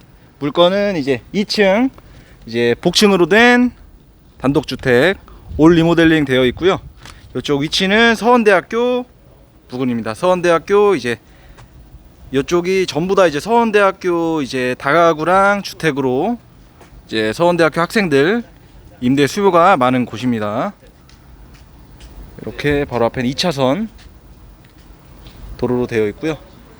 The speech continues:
오늘 주택은 올 수리가 되어 있어요. 외관, 내관, 안에 내부랑 이제 외관이랑 전부 올 리모델링이 되어 있고요.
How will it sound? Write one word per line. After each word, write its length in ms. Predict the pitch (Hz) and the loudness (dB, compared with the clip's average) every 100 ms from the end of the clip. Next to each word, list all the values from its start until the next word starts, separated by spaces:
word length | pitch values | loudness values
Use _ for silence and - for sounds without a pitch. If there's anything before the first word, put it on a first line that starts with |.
| - - - - - - | -20 -20 -20 -20 -20 -6
오늘 300 | 135 165 175 | -2 -2 -2
주택은 800 | 151 151 185 175 214 226 226 226 - - - - - - - - - - - - | -6 -4 -2 2 2 2 0 -4 -10 -20 -20 -20 -20 -20 -20 -20 -20 -20 -16 0
올 580 | 165 240 240 240 233 226 | 4 4 4 4 2 0
수리가 320 | - 311 269 | 0 2 4
되어 160 | 180 160 | 4 0
있어요. 360 | 143 127 110 | -2 -4 -2
외관, 540 | 113 185 196 196 135 98 - - - 127 | 2 2 4 2 2 -4 -12 -16 -10 0
내관, 460 | 156 170 151 107 - | 0 4 2 0 -10
안에 520 | - 135 165 180 196 254 - - - - - - | -6 -2 2 2 0 -2 -10 -20 -20 -20 -20 -4
내부랑 640 | 131 170 185 202 220 220 | 0 0 2 4 4 2
이제 140 | 147 135 | 0 0
외관이랑 680 | 135 160 165 151 185 208 | 0 0 0 0 0 -2
전부 680 | - 139 175 160 151 196 240 - - | -4 -4 -2 -2 0 0 -2 -8 -14
올 160 | 120 123 | -6 -2
리모델링이 560 | 135 143 139 139 139 | 0 0 0 0 -2
되어 240 | 127 117 117 | -2 -4 -6
있고요. 300 | 107 160 | -6 -8